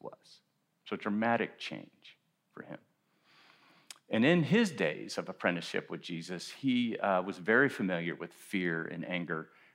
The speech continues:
responses to hostility. I mean, he could fight with the best of them, right? And if you recall, one time he cut a guy's ear off that was threatening, right?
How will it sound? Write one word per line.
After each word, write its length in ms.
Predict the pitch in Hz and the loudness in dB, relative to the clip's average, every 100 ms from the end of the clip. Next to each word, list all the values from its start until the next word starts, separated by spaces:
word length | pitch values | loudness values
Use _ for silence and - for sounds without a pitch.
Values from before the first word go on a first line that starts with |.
| - | -8
responses 960 | 90 - 98 85 85 71 73 - - - _ _ _ - | -8 0 2 2 0 -10 -12 -14 -16 -18 _ _ _ -8
to 100 | 98 | -4
hostility. 800 | 87 - - 90 69 - - _ _ _ _ _ _ _ _ _ _ _ _ - | -4 -4 -4 -4 -4 -14 -20 _ _ _ _ _ _ _ _ _ _ _ _ -6
I 40 | 87 | 0
mean, 140 | 95 | 0
he 100 | 120 | 0
could 140 | 147 | -2
fight 320 | - 123 156 107 | 4 4 4 0
with 80 | |
the 80 | 98 | 0
best 300 | 104 135 - | 2 2 0
of 100 | 87 | -2
them, 180 | 92 107 | -2 -2
right? 300 | 87 104 147 - _ _ _ _ _ _ _ _ _ _ - | 0 2 0 -8 _ _ _ _ _ _ _ _ _ _ -12
And 220 | 90 92 | -6 -4
if 160 | 92 - | -4 -4
you 80 | 87 | -4
recall, 480 | 85 123 123 101 | 2 6 6 6
one 160 | 98 127 | 6 2
time 240 | 104 92 | 2 0
he 60 | 90 | 0
cut 200 | - 95 | 0 0
a 40 | |
guy's 300 | 87 95 98 | 4 4 4
ear 220 | 120 135 95 | 4 6 8
off 240 | 71 - - - _ _ _ _ | 6 2 -16 -20 _ _ _ _
that 100 | - | -10
was 140 | - - | -10 -8
threatening, 400 | - 64 73 64 | -10 -10 -12 -14
right? 280 | 78 92 | -6 -4